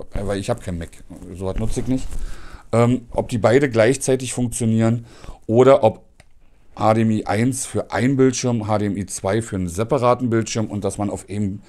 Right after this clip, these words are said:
P C und auf dem einen, äh, äh, der nicht Mac hat und dann halt,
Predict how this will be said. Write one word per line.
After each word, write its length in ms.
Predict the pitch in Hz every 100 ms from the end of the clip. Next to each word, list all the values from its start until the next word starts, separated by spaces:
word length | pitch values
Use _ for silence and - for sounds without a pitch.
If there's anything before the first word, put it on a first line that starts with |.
| - -
P 160 | - 101
C 400 | - 117 123 117 - - - -
und 180 | 101 104
auf 160 | -
dem 220 | - 101 92
einen, 440 | 104 104 101 101 - - - - - - -
äh, 540 | 101 98 95 - 95 90
äh, 40 |
der 120 | 92
nicht 160 | 95 90
Mac 240 | 123 139
hat 220 | 147 131
und 220 | 107 104 98
dann 160 | 98
halt, 160 | 101